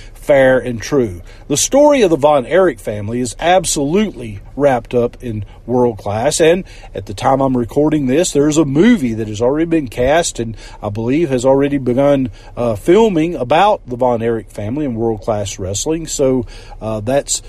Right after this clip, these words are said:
something that will be, uh, in going from the, the arena of, well, wrestling's not really sport, it's sports entertainment, uh, but it's also going to be crossing over into movies as well.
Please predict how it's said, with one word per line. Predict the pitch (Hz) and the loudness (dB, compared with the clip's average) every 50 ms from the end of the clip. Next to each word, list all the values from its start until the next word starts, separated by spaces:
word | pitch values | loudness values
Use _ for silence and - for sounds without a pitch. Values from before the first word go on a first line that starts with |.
| - | -12
something | - - - 170 160 135 165 156 147 139 | -4 0 2 2 2 2 0 0 0 0
that | 139 139 135 | 0 0 0
will | 135 135 135 | -2 -4 -2
be, | 123 143 147 147 156 160 147 - - - - - - | -2 0 0 0 0 0 -2 -4 -8 -16 -20 -14 -10
uh, | - 113 117 117 113 101 - 135 - - - - - | -6 -4 -2 -2 -4 -6 -8 -12 -12 -14 -16 -14 -12
in | 147 143 127 127 120 120 - - 156 127 120 | -8 -8 -6 -6 -8 -10 -12 -14 -14 -4 2
going | 143 165 170 165 156 143 | 4 6 6 6 4 2
from | 120 147 139 135 | 0 -2 -2 -2
the, | 135 127 - - | -2 -4 -4 -8
the | 143 135 135 131 | -6 -4 -2 0
arena | 127 127 139 160 165 170 160 151 | 2 2 4 4 4 4 4 4
of, | 139 127 120 - - - - | 4 4 2 -2 -8 -8 -2
well, | 175 180 160 | 0 2 4
wrestling's | 139 170 180 165 - 151 135 117 | 4 4 2 2 2 -2 -2 -2
not | - 156 131 | -2 -4 -2
really | 139 135 131 131 123 | -2 -2 -2 -2 -4
sport, | 113 - - - - - 180 190 165 156 156 143 | -4 -4 -6 -4 0 2 4 6 6 4 4 2
it's | 139 120 - - - - - | -2 -6 -8 -12 -16 -16 -10
sports | - - - - - 165 170 165 156 - - - | -8 -6 -6 -2 2 4 4 4 2 0 -4 -6
entertainment, | 165 160 147 139 110 - - 151 165 190 185 143 117 127 156 - - - - - - - - - - - - | -4 -4 -2 -4 -4 -4 -4 -2 -2 -2 -2 -2 -4 -4 -6 -8 -12 -18 -18 -20 -20 -20 -20 -20 -20 -12 -8
uh, | 107 117 123 123 | -4 -2 -2 -2
but | 117 131 135 | 0 -2 -2
it's | 127 123 143 | -2 0 0
also | 165 - 127 143 165 190 180 - 175 | 0 0 2 2 2 2 2 0 0
going | 160 165 160 | 0 0 0
to | 147 | 0
be | 156 156 | -2 -4
crossing | 139 - 160 160 165 156 - 170 160 | -2 2 2 4 4 4 2 -2 -4
over | 143 131 143 147 143 156 156 156 | -2 0 0 0 0 -2 -4 -4
into | - - - 147 147 147 156 - - - 143 143 160 180 190 185 - - - - - - - - - - - - - - - - - | -4 -6 -4 -4 -4 -4 -6 -6 -4 0 0 2 2 0 0 -4 -8 -12 -18 -20 -20 -20 -20 -20 -20 -20 -20 -20 -20 -20 -20 -18 -10
movies | - 120 165 240 269 247 160 110 87 - - | -2 2 4 6 6 4 2 -2 -8 -8 -10
as | 139 139 127 | -10 -4 0
well. | 151 190 233 240 160 82 73 - - | 2 4 6 6 4 2 -2 -6 -14